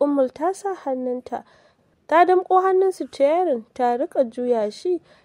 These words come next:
tare da murza shi da ƙarfinta. "Da Allah ka tsaya, ni in sauka, ehe.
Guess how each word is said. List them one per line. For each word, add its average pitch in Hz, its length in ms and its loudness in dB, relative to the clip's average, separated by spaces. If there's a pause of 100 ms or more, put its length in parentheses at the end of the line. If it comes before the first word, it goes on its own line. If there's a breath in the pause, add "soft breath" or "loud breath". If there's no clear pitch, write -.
tare 285 260 6
da 311 100 8
murza 359 460 6
shi - 120 -8
da 294 120 2
ƙarfinta. 415 680 -2 (720 soft breath)
"Da 247 140 6
Allah 339 240 8
ka - 120 -2
tsaya, 247 380 -2
ni 269 200 -2
in 247 100 0
sauka, 220 400 -10
ehe. 220 400 0